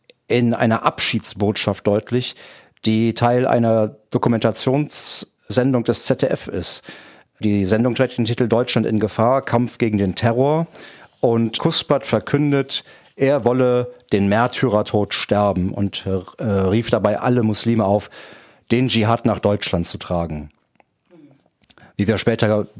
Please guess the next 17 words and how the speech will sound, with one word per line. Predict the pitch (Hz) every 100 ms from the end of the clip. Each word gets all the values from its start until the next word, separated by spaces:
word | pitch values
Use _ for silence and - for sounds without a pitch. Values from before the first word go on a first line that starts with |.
| - -
wie | - 107
wir | 104
wissen, | 107 - 127 120 110 - - _
gab | 113 110
es | -
ja | 104
dann | 104 98
tatsächlich | 104 98 113 101 95
auch | 95
später | - 101 - 98 95 - _
entsprechende | 98 - - 95 107 98 98 - _ _ _ -
Nachahmer, | 101 113 98 120 107 104
die | 95 95
diesem | 101 104
Aufruf | 101 107 - 98
aufgefolgt | 98 - 98 107 101 -
sind. | 95 80